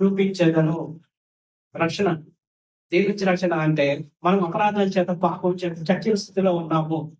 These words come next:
మనం అంగీకరించాలి. ఏంటంటే, "దేవుడు నీకు వ్యతిరేకంగా నేను జీవిస్తా ఉన్నా, నీకు సమయం ఇవ్వకుండా నా సమయం అంతా నేను జీవితం అంతా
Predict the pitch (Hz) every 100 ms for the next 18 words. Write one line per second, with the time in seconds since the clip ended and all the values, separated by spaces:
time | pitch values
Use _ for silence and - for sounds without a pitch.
0 | - 185 202 185 208 226 208 180 156 175
1 | 190 185 175 180 180 175 196 202 202 180
2 | 175 185 180 170 - 214 214 214 175 165
3 | 170 185 - 175 160 151 156 - - 190
4 | 185 190 196 226 202 196 214 208 190 180
5 | 165 165 175 175 208 196 185 170 185 175
6 | 160 170 190 190 180 185